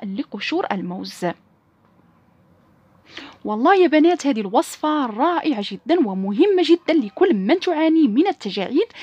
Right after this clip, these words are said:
سواء كنت شابة أو حتى قد تعديتي سن الخمسون سنة. هذه الوصفة رائعة جدًا وتعتبر بوتوكس طبيعي ضد علامات الشيخوخة المبكرة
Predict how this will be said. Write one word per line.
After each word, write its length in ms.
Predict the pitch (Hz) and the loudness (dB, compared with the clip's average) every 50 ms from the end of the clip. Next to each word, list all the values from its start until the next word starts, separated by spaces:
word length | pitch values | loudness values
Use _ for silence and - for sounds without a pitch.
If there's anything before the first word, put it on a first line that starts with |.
| - - - | -20 -20 -14
سواء 360 | - - 415 494 - 359 370 | -2 2 4 4 4 4 0
كنت 280 | 349 - 359 320 - 320 | 0 0 0 0 0 -2
شابة 380 | 294 - 320 311 294 269 285 294 | -4 -2 -4 -4 -4 -2 -2 -2
أو 220 | - - 220 208 | -2 -2 -4 -6
حتى 460 | - - - - 427 466 - - 415 | -8 -12 -6 -6 -6 -6 -2 -4 -4
قد 140 | - - 349 | -4 -4 -6
تعديتي 680 | - - 302 262 285 262 - 285 302 294 - 285 277 | -8 -6 -4 -4 -4 0 2 2 2 2 2 0 0
سن 240 | 269 - - 320 339 - - | 0 2 2 2 2 2 0
الخمسون 600 | 185 - - 190 196 196 - - 330 330 202 185 | -4 -4 -6 -10 -12 -6 -2 0 0 0 0 -2
سنة. 300 | - - 190 185 185 - _ _ - - - - - - | -6 -10 -8 -8 -8 -10 _ _ -20 -20 -20 -14 -8 -8
هذه 120 | 185 180 | -6 -4
الوصفة 560 | 208 190 214 302 - - - - 320 311 302 277 | -4 -2 -2 -4 -4 -6 -6 -2 0 2 2 2
رائعة 460 | 262 269 311 370 - - 311 294 302 | 2 2 2 2 2 0 -2 -2 -2
جدًا 320 | 277 285 - 302 277 214 | -2 -2 -2 -2 -4 -4
وتعتبر 520 | 190 - - 294 285 - 285 247 240 262 262 | -4 -4 -4 -4 -4 -2 -2 -2 -2 -2 -2
بوتوكس 580 | 202 185 185 190 - - 349 339 - - - | -2 -4 -8 -6 -2 0 -2 -2 -2 -6 -10
طبيعي 460 | - 214 202 208 294 349 302 220 196 | -8 -6 -2 0 0 0 0 -2 -4
ضد 220 | 196 - 330 - - | -2 -2 -2 0 0
علامات 540 | 277 302 311 311 302 285 302 339 - - 294 | 2 2 2 2 2 2 2 0 -2 -4 -6
الشيخوخة 760 | 285 - - 302 294 285 - - 294 285 - - 285 285 - - | -6 -4 -4 -4 -4 -4 -4 -4 -4 -4 -4 -4 -4 -4 -2 -2
المبكرة 640 | 381 359 220 180 - 190 - - 233 247 339 453 | -2 -2 -2 -2 -6 -10 -8 -6 -4 -2 -2 -4